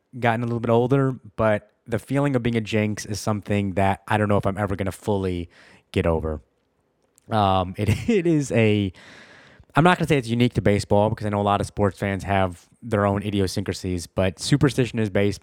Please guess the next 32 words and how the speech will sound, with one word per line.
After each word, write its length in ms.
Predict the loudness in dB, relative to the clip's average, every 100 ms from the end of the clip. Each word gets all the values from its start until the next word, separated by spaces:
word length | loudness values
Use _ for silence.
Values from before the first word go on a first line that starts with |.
| -8
in 120 | -2
baseball 680 | 0 0 0 -2 0 -4 -8 _ -6
is, 480 | -2 -2 -2 -8 -14 -20 -20 -20 _ _ _ -20
is, 840 | -20 -20 _ _ _ _ -2 0
is 220 | 4 2 0
so 360 | 2 2 2
deeply 460 | -2 -4 -4 -4 -6
ingrained 720 | -4 -2 0 0 -2 -6 -10 -18 _ _ _ _ _ _
in 100 | 0
the 80 | 0
culture 600 | 2 2 2 2 0 -2
that 420 | -4 -2 0 -2 _ _ _ -2
it 180 | 0
can 180 | 0 -2
be, 540 | 2 2 2 2 0 -4 _ _ _ _ _ _ _ _ _ -2
oh 160 | 0
my 140 | 2 2
goodness, 440 | 0 -2 -4 -4
it 140 | -6 -4
can, 160 | -4
it 180 | -2 -2
can 140 | 2
make 180 | 2 4
watching 320 | 4 2 0
a 60 | -2
ball 260 | 2 2 2
game 500 | -2 -4 -6 -10 -16 _ _ _ _ _ _ _
one 300 | -8 -2 0
of 40 | 2
the 80 |
most 480 | 2 2 2 0 -10 _ -10
excruciating 1120 | -8 -8 -6 0 2 0 2 2 2 -2 -6